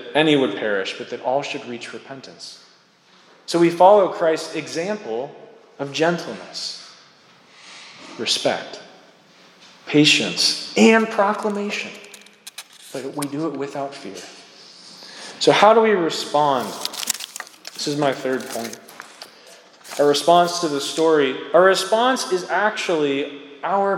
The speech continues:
baptism. It might sound strange. How is our response our baptism? But Peter draws the image of the Christian of how,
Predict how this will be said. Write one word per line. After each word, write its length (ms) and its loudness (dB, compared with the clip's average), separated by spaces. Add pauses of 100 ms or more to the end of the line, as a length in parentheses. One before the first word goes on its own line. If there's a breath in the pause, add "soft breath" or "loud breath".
(140)
baptism. 520 -8 (880)
It 340 -14
might 160 2
sound 260 0
strange. 600 -10 (300)
How 160 6
is 80 2
our 120 6
response 420 0
our 80 -2
baptism? 600 -2
But 140 -6 (360 loud breath)
Peter 220 2
draws 420 4
the 160 -4
image 340 -2
of 100 -4
the 80 -4
Christian 420 -6
of 120 -6
how, 400 0